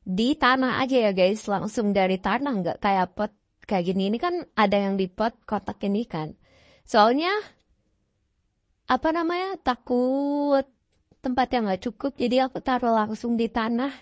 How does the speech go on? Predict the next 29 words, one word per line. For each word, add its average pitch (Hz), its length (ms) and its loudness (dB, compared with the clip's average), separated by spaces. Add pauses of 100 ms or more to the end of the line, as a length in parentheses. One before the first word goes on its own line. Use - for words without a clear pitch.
(140)
nah 202 160 0
tanamnya. 214 720 -2 (1040)
Kayak 165 240 -8
gini 202 160 2
aja. 190 420 0 (460)
Nanti 233 240 -2
juga 262 240 2
itu 240 240 0
kok, - 320 -4
tumbuh 262 260 0
sendiri 202 460 0
ya. 180 240 2 (560)
Nggak 208 320 6
mesti 208 400 0
harus 208 320 0
ada 202 640 4 (400)
alas 202 800 2
tanah 196 320 -2 (320)
kotak 196 320 -6
kayak 165 180 -2
gini. 98 180 -10 (120)
Ini 247 160 2
biar 240 240 6
rapi 165 240 2
aja 220 320 2
sih. 202 480 -2 (1400)
Ini 208 120 0 (120)
aku 381 80 -4
bakal 294 240 2